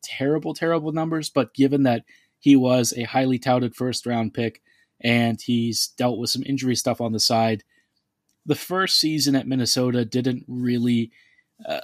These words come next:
appear to go as smoothly as I think the Jets were hoping. And interestingly, a couple of months ago, I'd heard rumors about Chaz not really being happy with Minnesota. And after he, uh, signed his three-year entry-level contract today,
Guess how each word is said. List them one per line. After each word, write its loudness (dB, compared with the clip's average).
appear -2
to -2
go 4
as 0
smoothly 2
as 0
I -2
think -4
the -2
Jets -2
were -10
hoping. -6
And 4
interestingly, 0
a -2
couple -2
of 2
months 0
ago, 0
I'd -2
heard -4
rumors 0
about -2
Chaz 4
not 0
really 2
being 0
happy -2
with -10
Minnesota. -6
And 2
after 0
he, 0
uh, -2
signed 2
his 0
three-year 0
entry-level -4
contract -6
today, -2